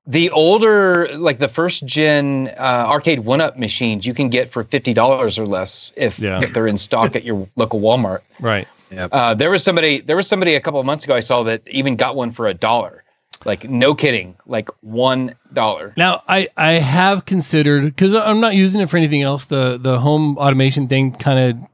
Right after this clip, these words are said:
Speaker 2: it, I don't know if it lost my interest or it just got to a level where I just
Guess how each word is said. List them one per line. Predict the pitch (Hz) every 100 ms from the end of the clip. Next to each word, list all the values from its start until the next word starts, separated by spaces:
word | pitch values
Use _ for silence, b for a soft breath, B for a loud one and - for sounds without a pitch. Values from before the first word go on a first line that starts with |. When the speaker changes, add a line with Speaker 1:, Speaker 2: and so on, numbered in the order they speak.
| _ _
Speaker 2:
it, | - 127 131 _ -
I | 151
don't |
know | 175 156
if | 139
it |
lost | 139 139 131
my |
interest | 139 147 160 -
or |
it | 131
just | 120 -
got | 139 127
to | 131
a |
level | 123 123 120
where | 113
I | 110
just | 113